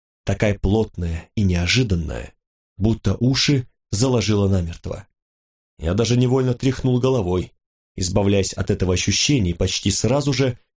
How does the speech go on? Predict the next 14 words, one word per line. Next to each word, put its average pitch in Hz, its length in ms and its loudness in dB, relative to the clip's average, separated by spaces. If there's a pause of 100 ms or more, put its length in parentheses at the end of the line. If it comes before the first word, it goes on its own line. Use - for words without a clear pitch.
(120)
расслышал 127 540 0
приближающийся 110 880 0
тяжелый 104 460 0
топот - 460 -2 (120)
за 98 160 2
спиной. 87 540 -2 (340)
Резко 131 400 0
обернулся. 123 680 -4 (520)
Тишина 110 460 0
и 110 40 -2
туман. 92 400 -2 (580)
Лишь 107 260 0
боковым 120 420 0
зрением 101 540 -2